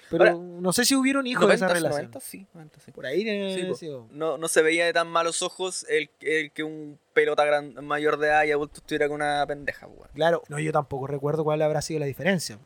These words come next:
Speaker 2: No, pero es que leí la pasada,
Speaker 1: Sí,
Speaker 2: caché,
Speaker 1: no,
Speaker 2: como
Speaker 1: no,
Speaker 2: empezaron a
Speaker 1: no,
Speaker 2: hacer noticias,
Speaker 1: no, sí,
Speaker 2: caché
Speaker 1: por
Speaker 2: esa
Speaker 1: eso te
Speaker 2: weá.
Speaker 1: digo, pero yo también sabía que se había casado con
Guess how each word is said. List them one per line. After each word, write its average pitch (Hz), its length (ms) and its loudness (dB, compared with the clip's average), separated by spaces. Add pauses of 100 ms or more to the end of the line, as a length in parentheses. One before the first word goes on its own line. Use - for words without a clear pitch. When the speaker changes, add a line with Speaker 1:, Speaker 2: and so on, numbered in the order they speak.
Speaker 2:
No, 214 180 6
pero 226 140 6
es 160 160 -4
que 220 120 4
leí 226 280 2
la 208 240 6
pasada, 214 400 2
Speaker 1:
Sí, - 0 -
Speaker 2:
caché, 285 260 6
Speaker 1:
no, 302 80 8
Speaker 2:
como 330 60 8
Speaker 1:
no, 339 80 6
Speaker 2:
empezaron 339 100 6
a - 40 8
Speaker 1:
no, - 40 2
Speaker 2:
hacer - 140 -2
noticias, 233 260 0
Speaker 1:
no, 277 140 6
sí, 285 80 2
Speaker 2:
caché 220 40 4
Speaker 1:
por 254 100 2
Speaker 2:
esa 269 120 2
Speaker 1:
eso 262 40 4
te - 40 2
Speaker 2:
weá. 277 80 4
Speaker 1:
digo, 269 180 2
pero 185 300 -2
yo 196 100 -2
también 185 280 0
sabía 185 200 -2
que 190 80 -6
se 180 80 -12
había 185 140 -4
casado 175 200 -4
con 160 160 -10